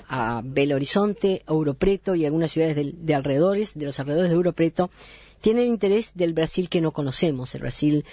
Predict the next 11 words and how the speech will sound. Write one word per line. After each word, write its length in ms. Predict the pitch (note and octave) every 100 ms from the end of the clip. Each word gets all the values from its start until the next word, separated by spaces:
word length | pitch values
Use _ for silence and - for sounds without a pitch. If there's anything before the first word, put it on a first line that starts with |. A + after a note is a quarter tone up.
| - - -
menos 400 | - C#3 D#3+ E3
frecuentado 500 | - D3+ C#3+ C#3 F3 D#3+
por 120 | D#3
los 160 | D3
uruguayos, 440 | F#3 G#3+ A#3+ G#3 E3+
el 60 |
Brasil 240 | C#3 B2+ D#3
interior, 640 | D3+ C#3+ D3+ F#3+ G#3 G#3 _ - - - -
y 160 | G3
que, 320 | E3+ F#3 F#3 - - E3 -
eh, 400 | F3+ D3+ -